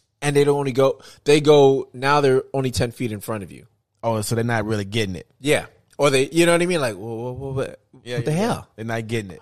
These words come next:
Speaker 1: Not only that, or what about when they flash you and you get in the middle lane, and then they pass you, and then they jump in the middle lane with you,
Speaker 2: <laughs>
Speaker 1: and you're like, "What the hell you doing, bro? Ride the, you know, are you scared? Come
Speaker 2: Yeah,
Speaker 1: on."
Speaker 2: yeah, yeah, yeah, yeah.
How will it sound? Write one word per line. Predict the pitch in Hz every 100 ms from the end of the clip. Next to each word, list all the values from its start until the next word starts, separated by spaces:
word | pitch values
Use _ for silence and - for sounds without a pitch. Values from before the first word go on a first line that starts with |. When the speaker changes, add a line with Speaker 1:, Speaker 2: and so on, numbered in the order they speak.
| -
Speaker 1:
Not | 135
only | 170
that, | 143 156 123
or | 113 117
what | 113
about | 175 170
when | 139
they | 123
flash | 117 151 160 175
you | 110 107 - _
and | 117 120
you |
get | 117
in | 123
the | 110
middle | 120 107
lane, | 117 101 92 - _ _ _ _ -
and | 127
then | 123 113 - _ - - -
they | 120
pass | - 170 175 -
you, | 110
and | - 123
then | 120
they | 120
jump | 135 131
in | 131
the |
middle | 123 120
lane | 120 117
with | 113 113
you, | 95 82
Speaker 2:
<laughs> |
Speaker 1:
and | 185 - 135
you're | 147
like, | 147
"What | 339
the | - 98
hell | 135 185 214
you | 208
doing, | 196 254 196
bro? | 156 175
Ride | 165 190 220
the, | 214 151
you | 147 156
know, | 160
are |
you | 147 139
scared? | - 220 302 359 -
Come | - 285
Speaker 2:
Yeah, |
Speaker 1:
on." | 359 214 165
Speaker 2:
yeah, | 151
yeah, | 139
yeah, | 135 131
yeah. | 127 113